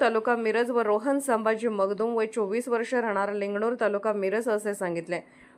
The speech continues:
पंचांसमक्ष दोघांची अंगझडती घेतली असता अरुण वसंत पाटील यांच्या पॅन्टच्या खिशात तीन जिवंत काडतुसे व रोहन संभाजी मगदूम यांच्या कमरेला शर्टाच्या आतील बाजूस एक पिस्तूल मिळून आले आहे. विनापरवाना पिस्तूल बाळगल्याप्रकरणी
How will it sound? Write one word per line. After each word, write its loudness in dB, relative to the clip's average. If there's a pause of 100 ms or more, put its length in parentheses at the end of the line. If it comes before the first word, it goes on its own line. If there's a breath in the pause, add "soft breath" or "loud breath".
पंचांसमक्ष 4
दोघांची 4
अंगझडती 2
घेतली 2
असता 4
अरुण 4
वसंत 0
पाटील 2
यांच्या 0
पॅन्टच्या 0
खिशात -2 (140)
तीन -2
जिवंत -2
काडतुसे 0 (440 loud breath)
व 4
रोहन 8
संभाजी 2
मगदूम 0
यांच्या 0
कमरेला 2
शर्टाच्या 0
आतील 0
बाजूस 0
एक 0
पिस्तूल 2
मिळून 2 (120)
आले 0
आहे. 0 (420 loud breath)
विनापरवाना 6
पिस्तूल 2
बाळगल्याप्रकरणी 4